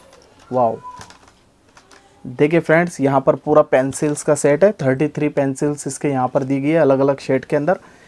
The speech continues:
यहाँ पर आप देखें तो आपको वाटर कलर का सेट यहाँ पर देखने को मिल रहा है। यहाँ पर आपको पैलेट इसके मिल रही है, रबर है, इरेजर है, साथ में आपको ब्रश इसके साथ में मिल रहे हैं और कुछ पेंसिल्स भी यहाँ पर है। तो देखिए कितना शानदार आपको देखने के अंदर ये लगेंगे, ठीक है। तो फ्रेंड्स, सिर्फ ये इतना ही नहीं है, बल्कि एक चीज़ और आपको बताऊँ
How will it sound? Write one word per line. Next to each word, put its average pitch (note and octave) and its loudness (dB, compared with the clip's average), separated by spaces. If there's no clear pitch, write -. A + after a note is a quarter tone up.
यहाँ C3+ 4
पर D#3+ 4
आप D#3+ 6
देखें D#3+ 0
तो D#3+ 2
आपको C#3+ 4
वाटर C3 4
कलर D3 4
का D3+ 0
सेट C#3 0
यहाँ C#3 2
पर C3+ 2
देखने C3+ -2
को C3+ -4
मिल C3+ -2
रहा D3 8
है। A3+ 0
यहाँ C3 2
पर C#3+ 6
आपको C3+ 4
पैलेट C#3+ 4
इसके D3 -2
मिल C#3+ 0
रही D3+ 6
है, D3+ 6
रबर C#3 4
है, D3 4
इरेजर C3 4
है, D3+ 4
साथ C#3 4
में D#3+ -2
आपको C#3+ -2
ब्रश C3+ 2
इसके D3+ -8
साथ C#3+ 2
में D3+ -4
मिल D3 -4
रहे D#3+ 2
हैं E3 2
और E3 -8
कुछ D#3 -6
पेंसिल्स C#3+ -2
भी D3 -4
यहाँ C3 0
पर A#2 -4
है। A2+ -8
तो D3+ 2
देखिए F3 6
कितना F3+ 0
शानदार D#3 4
आपको D3+ 2
देखने C#3 -2
के D3+ -2
अंदर D3+ -2
ये D3 0
लगेंगे, C3+ -2
ठीक C#3+ -4
है। A3 0
तो D3 0
फ्रेंड्स, F#3 2
सिर्फ G3 2
ये G3 6
इतना F3 0
ही F#3+ 2
नहीं E3 2
है, C3+ 0
बल्कि C#3+ 2
एक D3+ 2
चीज़ D#3 0
और E3 8
आपको D#3 2
बताऊँ E3 2